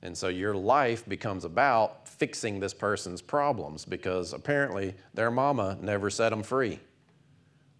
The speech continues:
They're still waiting for their mama to wipe their butts for 'em. And you have taken on that role. Reverse the genders.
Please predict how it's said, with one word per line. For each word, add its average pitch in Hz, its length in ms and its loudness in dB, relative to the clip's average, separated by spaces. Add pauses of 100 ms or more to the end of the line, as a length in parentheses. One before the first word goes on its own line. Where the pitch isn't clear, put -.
(600)
They're 98 140 -4
still 117 220 0
waiting 113 300 2
for 113 100 2
their 117 140 6
mama 120 340 6
to 98 80 4
wipe 113 260 10
their 117 80 6
butts 127 320 8
for 76 300 -2
'em. 67 100 -12 (1700)
And 104 180 -2
you 170 140 2
have 165 160 0
taken 95 320 -2
on 76 180 -6
that 76 180 -8
role. 69 340 -8 (1900)
Reverse 90 540 -2
the 120 100 -2
genders. 117 600 -2